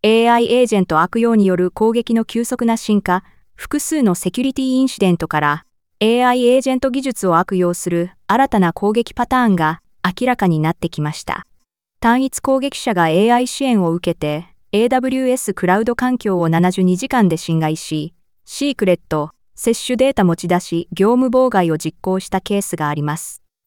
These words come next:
エーアイエージェント活用により、偵察ツール開発コマンド構成が高速化され、金銭恐喝にいった事例も確認されています。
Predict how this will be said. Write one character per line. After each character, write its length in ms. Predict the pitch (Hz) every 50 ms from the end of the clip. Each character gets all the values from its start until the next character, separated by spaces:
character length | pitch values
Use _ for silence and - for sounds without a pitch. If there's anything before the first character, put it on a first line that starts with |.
| _ -
エ 160 | 226 240 254
ー 80 | 269 269
ア 60 | 269
イ 100 | 269 247
エ 120 | 247 262
ー 20 | 254
ジ 80 | 247 233
ェ 60 | 226
ン 40 | -
ト 100 | 226 214
活 280 | - 220 - - 190
用 160 | 180 170 165
に 100 | 165 160
よ 120 | 160 160 156
り、 240 | 165 156 160 175 _ _ _ -
偵 180 | - 233 247 262
察 280 | - 277 262 - - -
ツ 140 | - - 247
ー 60 | 262 247
ル 80 | 262
開 240 | - - 226 220 214
発 320 | - 214 - - 190 190
コ 140 | - - 185
マ 120 | 190 214 226
ン 60 | 233
ド 100 | 240 240
構 220 | - 262 254 262
成 220 | - - 196 175 160
が 180 | 160 156 160 -
高 180 | - 190 196
速 220 | - - 202 - -
化 80 | 185
さ 160 | 185 - 175
れ、 180 | 165 160 160 - _ _ _ _ _ -
金 220 | - 240 254 262
銭 240 | 247 - 277 269 262
恐 180 | - 269 262 254
喝 240 | - 233 - - 196
に 160 | 190 180 175
い 60 | 175
っ 20 |
た 160 | _ - 202 185
事 160 | - 170 170
例 160 | 180 190 190
も 160 | 196 190 185
確 220 | - - 170 - 180
認 180 | 175 175 175
さ 140 | - - 170
れ 80 | 165 -
て 80 | 170
い 100 | 165 160
ま 140 | 160 156 170
す。 240 | - - - -